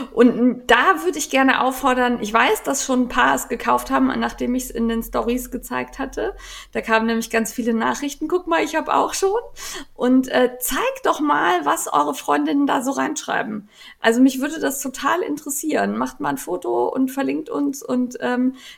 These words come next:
zeigt uns, was in eurem Strickfreundinnenbuch schon drinsteht. Oder vielleicht habt ihr ja auch selber eins gemalt, so wie so ein Bullet Journal oder so.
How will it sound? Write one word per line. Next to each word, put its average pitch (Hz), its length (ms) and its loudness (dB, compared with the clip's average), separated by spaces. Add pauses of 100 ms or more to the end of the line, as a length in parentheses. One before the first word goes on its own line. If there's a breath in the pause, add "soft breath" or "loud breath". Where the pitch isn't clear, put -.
zeigt - 360 -2
uns, 254 220 2
was 247 200 0
in 233 160 -2
eurem 247 380 0
Strickfreundinnenbuch 233 1120 -2
schon 226 260 -4
drinsteht. 220 580 -6 (280 loud breath)
Oder 233 180 8
vielleicht 262 260 2
habt 294 120 -4
ihr 339 100 0
ja 262 160 6
auch 220 120 2
selber 277 320 2
eins 196 280 -2
gemalt, 208 400 -2
so 220 160 -2
wie 220 60 -2
so 214 140 -4
ein 208 100 -2
Bullet 240 320 -4
Journal 196 440 0
oder 196 280 -2
so. 254 360 0